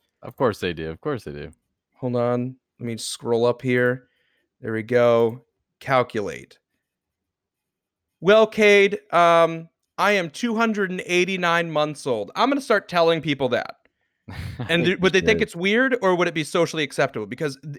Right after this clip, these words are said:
Speaker 2: everyone finds it socially acceptable to call their baby twenty-eight months old.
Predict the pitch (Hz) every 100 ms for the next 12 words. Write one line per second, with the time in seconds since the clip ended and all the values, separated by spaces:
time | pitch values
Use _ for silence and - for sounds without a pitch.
0 | - 180 240 233 226 196 190 - 196 185
1 | 196 180 - 247 262 139 127 127 _ _
2 | _ 175 180 175 175 175 208 123 117 -
3 | _ - _ - 185 170 160 160 151 147
4 | 139 170 208 135 160